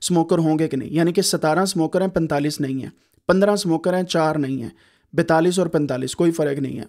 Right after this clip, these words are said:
उन्नीस और सत्तावन अच्छा खासा फ़र्क है। इसका मतलब है हर दिन में भी फ़र्क है और स्मोकर्स में भी फ़र्क है। So now you have an idea कि किस तरीके से chi-square टेस्ट लगता है। ठीक है, अब एक और अंदाज़ा यहाँ पे लगा लेते हैं कि स्मोकर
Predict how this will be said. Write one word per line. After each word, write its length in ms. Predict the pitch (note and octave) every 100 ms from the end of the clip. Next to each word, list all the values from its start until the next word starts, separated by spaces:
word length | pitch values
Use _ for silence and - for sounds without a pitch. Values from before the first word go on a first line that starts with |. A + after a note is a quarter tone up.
| -
उन्नीस 300 | E3 G3 G3
और 100 | E3+
सत्तावन 360 | - D3+ D#3 D#3+
अच्छा 220 | - D3+
खासा 280 | D3+ - C#3
फ़र्क 300 | B2+ - -
है। 100 | - - - _
इसका 280 | E3+ E3+ A3+
मतलब 360 | F3 E3+ F3 F#3
है 60 | F3
हर 240 | F3+ F#3+
दिन 240 | D3+ D3+ D3+
में 140 | F3+
भी 100 | G3
फ़र्क 320 | G3+ F#3 F#3+
है 60 | G3+
और 120 | G3
स्मोकर्स 540 | F#3+ E3+ D3+ E3+ D3+ E3+
में 140 | C3
भी 80 | C3+
फ़र्क 320 | - - -
है। 100 | - _ _ _
So 160 | - G3+
now 280 | E3+ E3+ A3+ C4
you 180 | F#3+ F3+
have 180 | D#3+ E3
an 160 | D#3
idea 340 | C#3 C#3+ E3+ E3+
कि 80 | E3+
किस 240 | G#3 G#3
तरीके 320 | D3 C#3+ D3
से 160 | F3+ F3
chi-square 460 | D3+ D3+ - D3 C#3
टेस्ट 220 | C3+ -
लगता 280 | C3 - -
है। 220 | - _ _ _ -
ठीक 140 | D#3
है, 80 | C4 - _ _
अब 140 | D#3+ F#3
एक 140 | F3
और 140 | D#3+
अंदाज़ा 300 | G#3 G3 F#3+
यहाँ 220 | G3 F#3+ G3
पे 80 |
लगा 220 | F#3+ E3 D3+
लेते 260 | D#3 -
हैं 140 | D#3+ - _ -
कि 60 | G3+
स्मोकर 720 | - F3 D#3+ D#3+ - G#3+ A3+